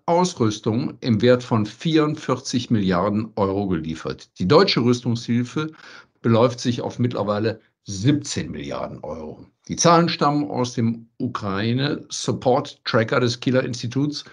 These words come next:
für Weltwirtschaft. Und man sieht, würden die U S A ausfallen, Deutschland könnte diesen Betrag niemals ausgleichen. Auch wenn der Bundeskanzler schon angedeutet hat, dass Deutschland mehr tun muss,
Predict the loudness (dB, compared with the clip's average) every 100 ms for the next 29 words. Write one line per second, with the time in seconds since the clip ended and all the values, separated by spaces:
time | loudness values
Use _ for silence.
0 | -20 _ -4 0 0 -4 -14 -12 -14 -14
1 | -18 _ _ _ 2 4 4 2 0 2
2 | 0 -2 -6 -8 _ _ _ _ -20 -20
3 | -20 -4 2 4 4 2 2 2 2 0
4 | -2 -2 -2 -2 -2 0 -4 -4 -2 -2
5 | -10 -16 _ -2 2 2 0 -4 -2 -4
6 | -4 -2 0 0 -2 -4 -2 -2 -2 -4
7 | -8 -6 -4 -2 -4 -6 -2 4 6 6
8 | 2 -2 -6 -6 -4 -4 -4 -4 -4 -8
9 | 2 4 4 4 4 4 2 2 0 0
10 | 0 2 -2 0 -2 2 2 2 0 -2
11 | -4 -8 -8 -6 -6 0 2 2 0 0
12 | 0 0 4 4 2 0 -4 0 0 -2
13 | -6